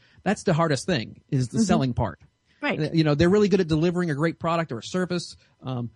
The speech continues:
Speaker 1: they're good at customer service. They're good at all the back end stuff. It's just getting prospects and closing deals is intimidating.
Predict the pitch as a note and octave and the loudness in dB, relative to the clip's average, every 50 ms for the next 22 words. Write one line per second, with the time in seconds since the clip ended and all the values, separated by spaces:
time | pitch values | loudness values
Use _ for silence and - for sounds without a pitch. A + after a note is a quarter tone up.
0 | _ _ - C#3+ C#3 B2+ E3 E3+ D#3+ - - F3 E3 - - G3 G3 - G#3+ G3+ | _ _ -6 -4 -2 2 2 2 2 0 -2 -4 -2 -2 -2 -4 -2 0 2 2
1 | F#3+ F#3 G3 F3 - - D#3 C#3 B2+ A#2+ D3 D#3 D3 C#3+ C#3+ C3+ C#3 C3 - - | 2 2 0 0 -2 -2 -4 -4 -2 0 0 2 2 2 2 0 0 -2 0 0
2 | D3+ F3+ A3 A3+ A3+ F3 - F#3 F#3 G3 - F3 C#3+ B2 - - C3 A#2+ B2+ - | 0 2 2 2 2 2 0 0 -2 -2 -4 -4 -6 -6 -6 -6 -6 -6 -6 -8
3 | D3 - - F3 - - D#3+ C3+ A2+ C#3+ F3 F#3+ A3 G#3 G#3 F#3+ F3 - _ - | -8 -6 -6 -6 -6 -8 -12 -4 0 2 2 2 2 0 -4 -6 -8 -12 _ -6
4 | G#3 G3+ F#3+ F#3+ - - G3 F#3 F#3 - - - D#3+ D3+ D3 C#3 B2 - - G3 | -4 -2 -2 -2 -4 -4 -6 -6 -6 -8 -8 -4 -4 -2 -2 -4 -4 -4 -2 0
5 | G3 F#3+ F3 F3+ E3 D#3 F3+ F3 E3 D3+ C#3+ B2+ - - _ _ _ _ _ _ | 0 2 2 0 0 2 2 2 2 0 -2 -4 -8 -12 _ _ _ _ _ _
6 | _ _ _ - G#3+ G3+ A3+ A3 - D4+ D4+ B3+ E3 C3 A2+ - - | _ _ _ -2 0 2 2 2 0 -2 0 2 2 2 2 0 -4